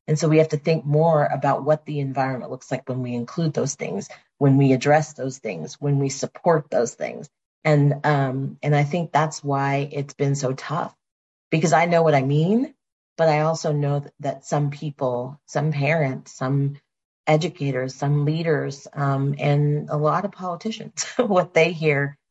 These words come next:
is different than what we really mean. And I think it's been that way around a lot of educational discussions. You know, when we've talked about inclusion, I'm sure there were a lot of folks in the beginning who said,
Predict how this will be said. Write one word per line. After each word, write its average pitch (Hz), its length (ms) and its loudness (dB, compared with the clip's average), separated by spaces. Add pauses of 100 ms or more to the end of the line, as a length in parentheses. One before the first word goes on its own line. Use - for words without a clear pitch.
(120)
is - 140 -6
different 143 500 0
than 147 120 0
what 143 140 0
we - 80 -6
really 131 280 -4
mean. 120 360 -4
And 160 160 -4
I 180 80 0
think 208 220 0
it's - 140 -4
been 190 180 0
that 180 200 -4
way 170 320 -4 (460)
around 180 240 0
a 180 60 -2
lot 180 200 -2
of 240 120 -10
educational 135 800 -6 (180)
discussions. - 800 -6
You 151 120 4
know, 139 140 4
when 143 140 4
we've 139 180 4
talked 143 280 0
about 147 220 0
inclusion, 151 800 -6 (720)
I'm 156 140 2
sure 165 220 4
there 151 160 4
were 139 160 2
a 135 100 4
lot 135 320 2
of 151 100 -2
folks 147 300 -4
in 143 100 -2
the 139 100 0
beginning 147 520 -2
who 139 140 -4
said, 131 340 0